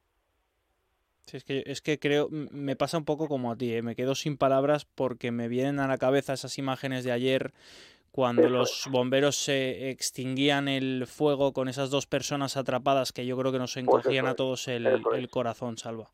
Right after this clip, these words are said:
Speaker 2: Pues eso lo veía yo en el tren y luego te enteras que, que esos bomberos han salvado esas dos vidas y hay algunos que están heridos.
Speaker 1: Sí,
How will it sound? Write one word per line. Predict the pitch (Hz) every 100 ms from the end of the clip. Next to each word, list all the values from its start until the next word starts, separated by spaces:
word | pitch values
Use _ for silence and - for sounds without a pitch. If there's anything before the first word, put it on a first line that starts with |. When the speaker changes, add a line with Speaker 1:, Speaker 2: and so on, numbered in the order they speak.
| _ - -
Speaker 2:
Pues | 107
eso | - -
lo | 147 135
veía | 135 131
yo | 131 127
en | 123
el | 123 110
tren | - 147 151 151
y | 131
luego | 113 117 120 120
te |
enteras | 127 120 131 131 143 147 -
que, | 120 107 107 104 104 101
que | 117
esos | 117 117
bomberos | 117 123 131 143 147 147 151 - _ _ _ -
han | -
salvado | 123 117 113
esas | 120 110
dos | 107 98
vidas | 139 143 147 156 151 -
y |
hay | 110 113
algunos | 113 117 117
que | -
están | 110 110 101
heridos. | 123 143 139 139 _ _ _ _ _ _ - - - _ _ _ _ _ _
Speaker 1:
Sí, | - - 135